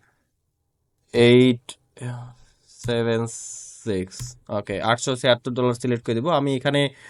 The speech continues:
আহ, দা-, যদি দেখি, এখানে যদি একটু অপেক্ষা করি ফাইভ সেকেন্ড কনফার্মেশনের জন্য,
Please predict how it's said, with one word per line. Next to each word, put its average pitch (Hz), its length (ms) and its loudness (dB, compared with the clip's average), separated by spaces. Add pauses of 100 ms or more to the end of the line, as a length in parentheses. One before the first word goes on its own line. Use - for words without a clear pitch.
(260)
আহ, 131 420 8
দা-, 123 260 8
যদি 120 220 2
দেখি, 120 280 4
এখানে 127 320 4
যদি 123 200 2
একটু 117 180 2
অপেক্ষা 117 300 0
করি 117 180 0
ফাইভ 113 180 0
সেকেন্ড 113 280 -2
কনফার্মেশনের 107 560 -2
জন্য, 107 380 -4